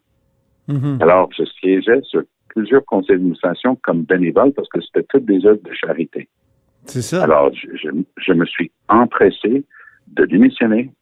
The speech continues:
Speaker 2: d'avoir une lettre disant qu'ils avaient bien reçu ma démission. Ce n'aurait pas été une excuse pour moi, Antoine, de dire, Ben, écoutez, là, ça n'a pas de bon sens, c'est des conseils d'administration, mais c'est toutes des œuvres de charité. Non, c'est écrit, t'as pas le droit de siéger sur un C A d'une personne morale,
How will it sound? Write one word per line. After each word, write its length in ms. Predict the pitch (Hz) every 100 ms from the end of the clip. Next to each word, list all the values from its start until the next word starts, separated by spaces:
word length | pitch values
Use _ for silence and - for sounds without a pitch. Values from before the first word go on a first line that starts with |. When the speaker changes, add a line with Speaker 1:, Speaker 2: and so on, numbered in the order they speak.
| -
Speaker 2:
d'avoir 420 | 73 73 98 98
une 240 | 87 78 80
lettre 320 | 120 147 -
disant 340 | 78 80 92 107
qu'ils 180 | 113 123
avaient 140 | -
bien 240 | 101 120 123
reçu 260 | 120 - 104
ma 140 | 92
démission. 540 | 71 143 143 - 185 - - - - - -
Ce 120 | - 214
n'aurait 280 | 240 139
pas 140 | - 214
été 200 | 233 120
une 160 | 95
excuse 460 | 82 - - - 127 - -
pour 140 | 76
moi, 200 | 76 107
Antoine, 380 | 95 - - - _ _ -
de 80 | 87
dire, 240 | - 104 -
Ben, 160 | 98
écoutez, 420 | 87 - - 104
là, 120 | 107 - - _ - _
ça 80 | -
n'a 40 | -
pas 140 | 107
de 60 | 92
bon 200 | 82 73
sens, 380 | 113 131 113 -
c'est 80 | 85
des 100 | -
conseils 260 | 107 101
d'administration, 500 | 95 92 - - 120
mais 80 | 110 -
c'est 120 | -
toutes 160 | - 104
des 180 | 85 85
œuvres 140 | 98
de 100 | 82
charité. 480 | - 78 69 - - -
Non, 120 | 151 -
c'est 180 | - -
écrit, 500 | - - - 92 - - _ _
t'as 80 | 95
pas 120 | 107
le 60 | 110
droit 260 | 90 95
de 80 | 110
siéger 440 | - 90 78 101 135
sur 140 | - 78
un 100 | 76
C 120 | - 87
A 80 |
d'une 180 | 110 85
personne 380 | 92 87 107 104
morale, 400 | 78 71 78 160